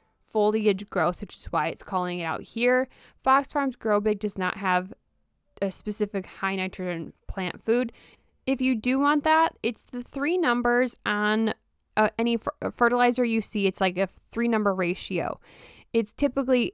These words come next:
N P K, which is nitrogen, phosphorus, potassium. Nitrogen, which is what it's calling out for ivy itself, is the first number. So if you want a high nitrogen fertilizer, that first number needs to be the highest one.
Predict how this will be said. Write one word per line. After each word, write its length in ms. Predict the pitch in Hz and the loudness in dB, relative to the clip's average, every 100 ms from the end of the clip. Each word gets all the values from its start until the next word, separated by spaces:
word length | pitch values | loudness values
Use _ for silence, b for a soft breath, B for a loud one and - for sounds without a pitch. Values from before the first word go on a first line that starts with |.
| - | -2
N 180 | 214 220 | 0 2
P 220 | 214 214 | 0 -2
K, 400 | 190 - 185 180 | -2 0 2 2
which 180 | 185 180 | 0 -4
is 140 | 185 190 | -4 -2
nitrogen, 420 | 185 185 190 180 | -2 -2 -6 -4
phosphorus, 500 | - 165 - 180 180 | -2 -2 -4 -8 -8
potassium. 800 | - - 220 220 - 226 208 185 | -12 -2 0 0 0 0 0 0
Nitrogen, 800 | 202 208 233 196 190 180 196 B B B | 0 0 -2 0 0 0 -2 B B B
which 200 | 185 185 | -2 0
is 120 | 185 | -2
what 100 | 180 | 0
it's 140 | 156 | -2
calling 320 | - 180 175 165 | -4 -2 -2 0
out 240 | 165 - | -2 -4
for 580 | - 175 175 185 185 185 | -6 -2 -2 -2 -4 -4
ivy 360 | - 175 165 170 | 0 0 2 0
itself, 380 | - - 202 - | -2 2 2 2
is 200 | - 214 | -6 -4
the 100 | 196 | -6
first 400 | - 196 196 - | 0 2 2 0
number. 340 | 175 170 185 202 | -4 -2 -4 -4
So 200 | - 214 | 2 2
if 140 | 214 | 2
you 120 | 233 220 | -2 0
want 260 | 226 285 | 2 2
a 60 | 285 | 0
high 220 | 240 233 | 2 2
nitrogen 560 | 220 202 202 196 185 185 | 2 -2 -6 -2 -2 -2
fertilizer, 600 | - 381 381 208 196 185 | 2 4 6 4 4 2
that 220 | 185 - | 2 0
first 260 | 254 294 - | 0 0 2
number 280 | 233 233 | 2 2
needs 260 | 220 202 190 | 2 0 -4
to 80 | 190 | -2
be 140 | 185 | -2
the 100 | 175 | -2
highest 580 | 170 175 165 156 - - | -2 -2 -2 -4 -6 -14
one. 460 | 151 151 98 90 | -6 -4 -4 -6